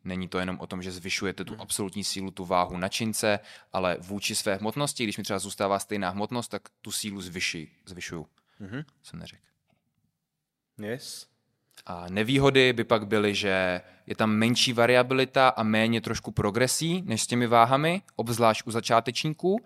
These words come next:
Speaker 1: Musíte často dlouho drillovat ty základní věci. A pro dolní končetiny tam třeba není tolik možností a brzo narazíte na nějaké plato u pokročilých, kdy zvládnete ty základní cviky a je těžké se pak třeba dál posouvat. Pro ty horní končetiny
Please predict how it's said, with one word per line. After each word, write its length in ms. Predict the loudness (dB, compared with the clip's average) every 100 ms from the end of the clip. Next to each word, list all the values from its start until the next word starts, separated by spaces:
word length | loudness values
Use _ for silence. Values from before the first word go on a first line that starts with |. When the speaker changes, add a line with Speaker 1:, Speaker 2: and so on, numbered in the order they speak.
| -12 -20 -12
Speaker 1:
Musíte 300 | -10 -4 0
často 300 | 0 0 2
dlouho 280 | 2 2 0
drillovat 420 | 2 4 2 0
ty 100 | 0
základní 440 | 0 2 0 -2
věci. 360 | -4 -2 -4 -4 -10 -20 -20 -20 -2
A 160 | 0
pro 200 | 2 2
dolní 280 | 6 6 4
končetiny 460 | 2 0 0 0 0
tam 180 | 0 0
třeba 240 | 2 4
není 200 | 4 2
tolik 220 | 2 0
možností 640 | 0 0 0 0 0 0 0
a 80 |
brzo 280 | 0 0 2
narazíte 520 | 2 2 0 -2 -4
na 60 | -2
nějaké 340 | 0 0 -2
plato 500 | 0 0 2 4 4 2 -8 _
u 80 | -6
pokročilých, 580 | -2 -2 -2 0 -2
kdy 100 | -2
zvládnete 400 | -2 0 2 0
ty 100 | -6
základní 460 | 0 0 0 -2 -4
cviky 520 | -6 -6 -4 -2 -2 -6 -20 -6
a 260 | 2 4 4
je 120 | 0
těžké 380 | -4 -4 -2 -4
se 140 | -4
pak 160 | -6 -8
třeba 260 | -6 -4 0
dál 200 | 0 -2
posouvat. 460 | -4 -6 -4 -6
Pro 140 | -6 -8
ty 100 | -4
horní 300 | -2 -2 -2
končetiny 600 | -4 -6 -6 -4 -2